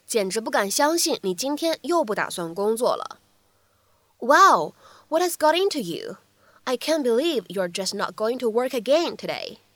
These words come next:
下面呢，我们来看一下这样一个例子。Something has been getting into the kids lately.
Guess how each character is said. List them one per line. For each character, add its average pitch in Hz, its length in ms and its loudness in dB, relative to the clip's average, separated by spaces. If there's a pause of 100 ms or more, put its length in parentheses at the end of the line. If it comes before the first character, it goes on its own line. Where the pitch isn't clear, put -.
(720)
下 359 200 2
面 339 160 4
呢， 302 100 6
我 277 60 6
们 233 80 2
来 196 120 0
看 262 200 -2
一 - 20 -2
下 254 180 0
这 285 140 0
样 302 100 6
一 254 60 -2
个 214 60 -4
例 190 160 -6
子。 - 300 -10 (640)
Something 359 440 2
has 226 120 0
been 220 180 -2
getting 254 280 2
into 233 220 2
the 202 100 -4
kids - 420 -6
lately. - 480 -8